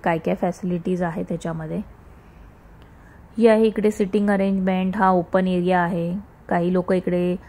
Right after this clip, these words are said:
skatings वगैरे करतात, cycling वगैरे चालवतात, वॉकला वगैरे इथे बरीच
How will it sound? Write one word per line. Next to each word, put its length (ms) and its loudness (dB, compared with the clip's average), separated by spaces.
skatings 560 0
वगैरे 280 4
करतात, 440 0
cycling 540 0
वगैरे 300 0
चालवतात, 560 -2
वॉकला 460 2
वगैरे 280 4
इथे 160 0
बरीच 360 2